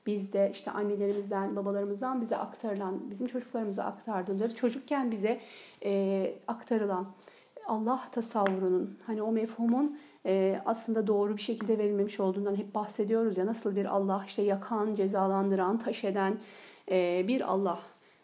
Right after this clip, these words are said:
E, bu şekilde daha çok hani korkulan, e, bir Allah,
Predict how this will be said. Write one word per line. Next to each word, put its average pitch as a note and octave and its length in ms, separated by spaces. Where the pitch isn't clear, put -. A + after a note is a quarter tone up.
E, - 240
bu C#4 60
şekilde G3+ 400
daha G3+ 180
çok A#3 200
hani G#3 220
korkulan, G#3 720
e, F#3 440
bir A#3 240
Allah, G3+ 300